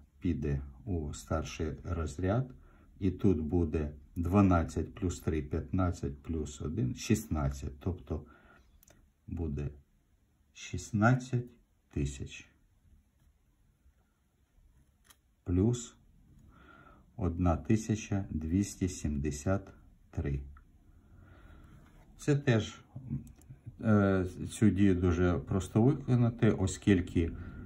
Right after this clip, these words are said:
у нас тут три нулі, а тут двісті сімдесят три, е, тобто одиниці, десятки і сотні складаються з нулями, так і залишаються, а тут буде шістнадцять плюс один — сімнадцять, тобто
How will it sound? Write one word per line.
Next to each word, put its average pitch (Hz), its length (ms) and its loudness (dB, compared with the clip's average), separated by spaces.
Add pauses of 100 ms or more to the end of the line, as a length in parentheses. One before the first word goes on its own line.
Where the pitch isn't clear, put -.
(500)
у 95 120 4
нас 90 240 4
тут 87 240 -4
три 101 200 8
нулі, 85 420 6
а 80 100 0
тут - 340 -2 (160)
двісті 90 540 0
сімдесят 87 680 0
три, 76 360 2 (840)
е, 78 340 -2
тобто 78 460 0 (240)
одиниці, 95 600 6
десятки 90 580 0
і 87 80 4
сотні 73 600 -2 (360)
складаються 85 720 0
з 82 80 -4
нулями, 80 440 2
так 85 280 -4
і 85 60 0
залишаються, 117 840 0
а 101 80 0
тут 90 280 -2
буде 85 300 -2
шістнадцять 87 640 -2
плюс 87 320 -4
один — 90 280 2
сімнадцять, 82 760 -4
тобто - 420 -2